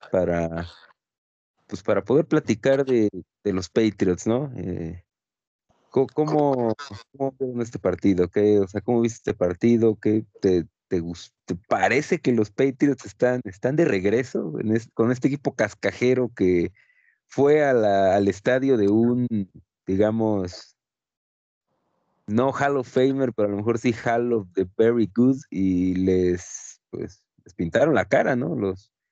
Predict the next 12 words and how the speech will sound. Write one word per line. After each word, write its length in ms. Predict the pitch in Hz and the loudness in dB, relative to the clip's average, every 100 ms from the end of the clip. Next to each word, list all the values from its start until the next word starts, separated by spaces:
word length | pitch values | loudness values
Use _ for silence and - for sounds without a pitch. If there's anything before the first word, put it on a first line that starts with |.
| _ - | _ -2
blanquearon, 800 | 101 95 87 120 139 170 156 113 | 0 0 0 2 2 2 0 -2
interceptaron 760 | 98 104 98 95 - 135 131 | 0 -2 -2 -4 0 0 0
a 60 | 98 | -2
tres 260 | 117 123 | -2 -4
quarterbacks. 540 | - 127 101 110 139 - - - _ | -2 0 2 2 -2 -4 -20 -20 _
Ya 120 | 143 | 0
solamente 420 | 156 160 151 151 156 | 2 0 0 -2 -2
faltaba 500 | 120 110 135 139 131 | -2 0 0 0 -2
que 800 | - 98 95 95 92 87 87 | 0 2 4 2 2 0 -2
el 140 | 90 90 _ _ | -4 -10 _ _
head 180 | - 117 117 | -6 -6 -2
coach 400 | 127 135 131 | 0 0 -2